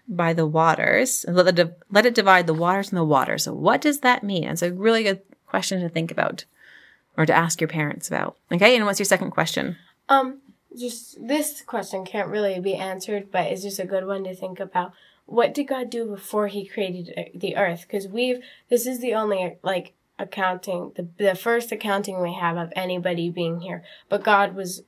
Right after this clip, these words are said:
Speaker 2: going on forever before the earth, and he's been going on forever after the earth. So what did he do before he created earth?
Speaker 1: That's a good question to think about, to sit and think and meditate on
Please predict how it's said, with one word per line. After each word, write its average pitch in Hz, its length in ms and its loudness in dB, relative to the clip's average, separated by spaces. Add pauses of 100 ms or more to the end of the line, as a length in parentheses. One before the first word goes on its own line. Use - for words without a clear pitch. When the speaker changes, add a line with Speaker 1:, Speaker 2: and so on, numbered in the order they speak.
Speaker 2:
going 190 320 0
on 180 220 -2
forever 180 380 -6
before 208 600 -2
the 175 200 -4
earth, 165 460 -6 (800)
and 196 120 -2
he's 175 140 -6
been 180 140 -4
going 175 200 -2
on 175 160 -2
forever 170 460 -6
after 196 440 2
the 165 180 -4
earth. 165 220 -6 (500)
So 180 360 -2
what 185 200 -2
did 220 100 -4
he 247 140 -4
do 277 160 -2
before 294 340 -2
he 226 160 -8
created 170 440 -2
earth? - 380 -8
Speaker 1:
That's 160 180 -6
a 190 100 0
good 196 160 -4
question 165 720 2
to - 100 -4
think 175 220 2
about, 151 420 2
to 190 100 -8
sit 226 260 2
and 196 180 -2
think 214 240 0
and 190 140 0
meditate 190 360 4
on 175 360 0